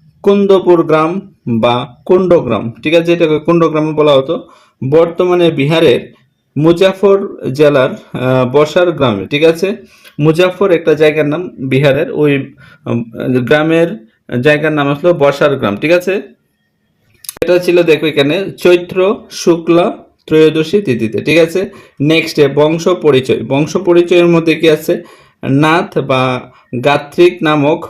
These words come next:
ক্ষত্রিয় রাজ পরিবারে। কিসের? ক্ষত্রিয় রাজ পরিবারের মধ্যে জন্মগ্রহণ করেছিলেন, এই জন্য তাকে জ্ঞাতপুত্র বলা হয়, ঠিক আছে? এই জন্য তাকে জ্ঞাতপুত্র বলা হয়ে থাকতো।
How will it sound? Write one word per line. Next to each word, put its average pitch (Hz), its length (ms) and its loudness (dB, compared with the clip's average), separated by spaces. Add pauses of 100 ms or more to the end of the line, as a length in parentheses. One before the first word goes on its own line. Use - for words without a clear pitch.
ক্ষত্রিয় 180 600 2
রাজ 160 400 -2
পরিবারে। 113 400 0 (200)
কিসের? 175 360 0 (360)
ক্ষত্রিয় 175 580 2
রাজ 156 300 0
পরিবারের 147 440 2
মধ্যে 135 280 -2
জন্মগ্রহণ 135 540 0
করেছিলেন, 143 500 -4 (300)
এই 160 200 4
জন্য 160 300 2
তাকে 143 480 -2 (380)
জ্ঞাতপুত্র 156 720 0
বলা 139 300 2
হয়, 123 200 -4
ঠিক 156 140 -2
আছে? 170 180 2
এই 160 60 -2
জন্য 160 220 -6
তাকে 147 320 -2
জ্ঞাতপুত্র 139 640 0
বলা 127 240 2
হয়ে 104 200 0
থাকতো। - 400 -6